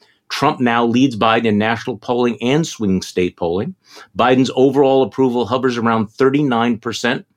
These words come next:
nowhere near what is required for an incumbent to win. A new Democracy Corps Battleground survey released Monday shows Biden down five points to Trump in battleground states, six points down when accounting for independent candidates.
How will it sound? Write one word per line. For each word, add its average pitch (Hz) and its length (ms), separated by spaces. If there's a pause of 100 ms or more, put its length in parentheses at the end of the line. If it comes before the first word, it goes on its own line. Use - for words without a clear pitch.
(160)
nowhere 117 720
near 101 200
what 107 140
is 98 120
required 107 480
for 113 60
an 101 80
incumbent 101 380
to 98 60
win. 98 300 (380)
A 107 80
new 143 240
Democracy 123 840
Corps 117 260
Battleground 104 720
survey 104 340
released 107 360
Monday 117 340 (280)
shows 127 320
Biden 131 380
down 123 240
five 143 480
points 143 300
to 107 80
Trump 127 300
in 113 140
battleground 101 640
states, 98 380
six - 380
points 110 420
down 98 360 (260)
when 113 120
accounting 131 440
for 117 260
independent 135 640
candidates. 85 640